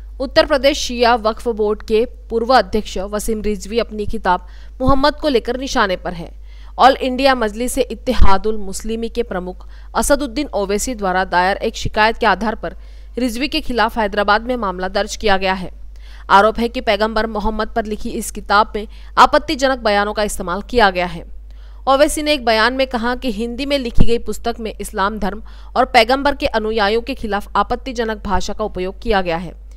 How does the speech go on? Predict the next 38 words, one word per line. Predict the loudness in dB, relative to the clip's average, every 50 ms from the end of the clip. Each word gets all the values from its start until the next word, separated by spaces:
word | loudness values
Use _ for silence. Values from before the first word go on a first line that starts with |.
| -18 -12 -4
याद | 2 4 4 4 2
रहे, | 0 -4 -4 -6 -10 -12 -16 -18 -18 -16 -6 0
वसीम | 0 0 2 0 -2 0
रिजवी | 0 -2 -2 -2 -2 0
ने | 2 2 4
गाजियाबाद | 4 4 2 2 2 2 2 4 4 4 4 2
में | 0 -4 -4 -4 -6 -10 -16 -18 -6 2
डासना | 6 8 8 8 6 2 -2 -2
के | -2 -2 -2
महाकाली | -2 0 0 0 2 2 2 2 2 0
मंदिर | -4 -4 -4 -2 -2 -2
में | -2 -2 -2
दर्शन | -2 -4 -4 -2 -4 -6 -4
करने | -4 -4 -4 -2 -4 -4
के | -4 -2
बाद | 0 0 0 0 -2 -8 -14 -16 -12 -6 -2
महंत | 2 2 2 2 0 -2
यति | 0 0 0 2 0 -2
नरसिंहानंद | -2 0 -2 -2 -2 -4 -2 -2 0 0 -2 -2 -4 -4 -6 -8 -12 -12
सरस्वती | -4 2 4 4 4 4 4 0 -2 -2 -2 -6
से | -2 -2
अपनी | -2 -2 -2 -4 -6 -6
विवादित | -4 0 2 2 2 2 -2 -6
किताब | -6 -8 -4 -2 -2 -2 -2 -4 -14 -16 -16 -12 -6 -2
मोहम्मद | 2 2 2 4 4 2
का | 2 2 2
विमोचन | 2 2 -2 -4 -4 -4 -4 -6 -4
कराया | 0 0 2 4 2 2
था। | 0 -2 -6 -8 -8 -10 -14 -16 -16 -14 -10
उनका | -4 -2 0 0 4
दावा | 6 6 6 6 4 2
है | 0 0 -6 -8 -14 -18 -16 -12 -6
कि | -2 0
इस्लाम | 2 4 6 6 6 6 4
दुनिया | 2 2 2 0 0
में | 0 -2 -2
क्यों | 0 2 4 4
आया | 4 4 4 2 0 -2